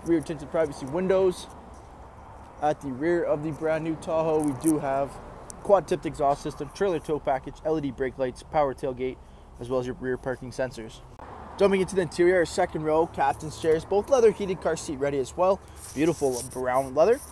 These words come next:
We have the twelve point six inch touchscreen, uh, in the rear here as well. Beautiful navigation screen, U S B and H D M I ports. Seats are the quick fold down, giving you access to your third row, a leather sixty forty split,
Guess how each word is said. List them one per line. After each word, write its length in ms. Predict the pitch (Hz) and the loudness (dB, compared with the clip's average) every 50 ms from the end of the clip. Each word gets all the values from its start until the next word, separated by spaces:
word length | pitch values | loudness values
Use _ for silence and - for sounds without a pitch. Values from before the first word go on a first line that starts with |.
| - - - - - - | -16 -18 -20 -20 -18 -12
We 60 | - 143 | -10 -6
have 280 | 135 151 139 143 139 143 | 0 2 2 2 2 0
the 80 | 143 | -6
twelve 280 | 131 - 151 147 139 - - | -4 2 4 4 4 2 -2
point 200 | 160 156 143 - | -6 -6 -6 -8
six 340 | - - - 165 - - | -12 -6 -6 -6 -6 -4
inch 120 | 175 151 - - | -8 -8 -8 -8
touchscreen, 580 | - - 160 147 - - - - 160 156 151 - - - - - - - | 0 0 0 0 0 -8 -6 -4 -2 -2 -2 -6 -8 -12 -18 -10 2 6
uh, 300 | - 139 139 139 139 131 - | 8 8 10 10 8 8 6
in 120 | 160 156 | 2 0
the 80 | 156 147 | 0 0
rear 200 | 143 151 151 147 | 2 4 4 4
here 180 | 147 165 151 | 4 4 0
as 120 | 139 123 - | 0 0 -2
well. 340 | 143 139 156 147 147 151 - - - - - - - - - - - | 0 2 4 6 6 4 2 -4 -20 -20 -18 -18 -18 -20 -20 -16 -10
Beautiful 400 | 131 139 165 180 180 160 - 156 | -2 2 4 4 4 4 0 -4
navigation 720 | 139 139 135 135 123 131 127 - 156 156 151 - 170 156 | 2 4 4 4 4 2 -4 -2 -2 -2 -2 -2 -8 -8
screen, 240 | - - 165 156 147 | -8 -4 -4 -4 -2
U 100 | 151 147 | 0 0
S 120 | 143 127 - | 0 -2 -2
B 220 | - 151 151 151 135 - - | -4 -4 -4 -4 -6 -4 -2
and 180 | 143 135 135 117 | 0 0 0 0
H 180 | - 143 135 - | -4 -6 -6 -6
D 80 | 147 | -8
M 100 | 143 135 | -2 0
I 140 | 139 139 160 | 2 2 2
ports. 480 | - - - 185 185 175 - - - - - - - - - - - - - - - - - - - - - - - - - - - - - - - - | 0 -2 -2 -2 -2 -2 -4 -10 -16 -16 -16 -18 -18 -18 -18 -18 -18 -18 -18 -18 -18 -18 -18 -18 -18 -18 -18 -18 -18 -18 -18 -18 -18 -16 -14 -14 -12 -8
Seats 320 | - - 220 233 185 - | -6 -2 -2 -2 -2 0
are 240 | - 185 208 202 202 | 4 6 6 6 6
the 100 | 190 190 | 4 2
quick 220 | - - 226 208 | 4 4 4 4
fold 440 | - - - - 220 214 202 196 165 | 4 2 -2 4 6 6 6 6 4
down, 220 | 202 196 196 202 226 | 4 4 4 4 0
giving 220 | 247 165 175 151 165 | 0 -2 -2 0 0
you 80 | 165 - - | -2 0 2
access 320 | 143 147 - - 185 165 | 0 0 2 0 -2 -2
to 140 | - - 170 | -2 0 -2
your 80 | 143 | -2
third 420 | 127 - - - 196 190 185 165 139 | -2 -2 0 4 6 6 6 6 4
row, 320 | 139 117 113 143 226 233 | 4 6 6 6 6 4
a 220 | 139 120 120 120 127 | 2 2 2 0 0
leather 280 | 135 143 139 143 139 | 2 2 4 4 2
sixty 300 | 139 - - 156 - - | 0 0 -8 -8 -6 -6
forty 240 | 151 - 156 156 147 | -4 0 2 2 2
split, 300 | - - - 226 233 - | 0 2 4 4 4 4